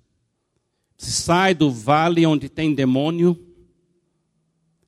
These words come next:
e sobe para a montanha onde você fica vendo as coisas do futuro e do passado.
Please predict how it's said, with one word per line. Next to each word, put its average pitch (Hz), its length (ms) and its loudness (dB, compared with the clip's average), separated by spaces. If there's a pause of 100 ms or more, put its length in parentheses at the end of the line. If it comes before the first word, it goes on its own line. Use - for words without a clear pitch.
(320)
e 101 60 -16
sobe 156 500 -2
para 147 160 -6
a - 20 -2
montanha 147 760 -4 (480)
onde 135 220 0
você 127 240 -6
fica 151 500 -6
vendo 131 680 -6 (1120)
as 120 180 -4
coisas - 800 -6 (640)
do 127 100 -6
futuro 98 640 -14 (420)
e 120 60 -20
do - 80 -20
passado. 92 580 -14